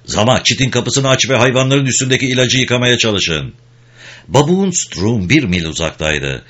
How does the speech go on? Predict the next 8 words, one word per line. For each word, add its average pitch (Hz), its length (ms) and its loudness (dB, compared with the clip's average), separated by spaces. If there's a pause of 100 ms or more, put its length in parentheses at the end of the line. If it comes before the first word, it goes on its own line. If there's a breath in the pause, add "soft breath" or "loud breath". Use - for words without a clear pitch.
(200 loud breath)
Daha 139 240 2
çitle 170 340 0
çevrili 135 420 0
yerden 90 340 -2
çıkamadan 90 500 -2
sığırlardan 104 800 -2
biri 85 200 0
öldü. 73 500 -4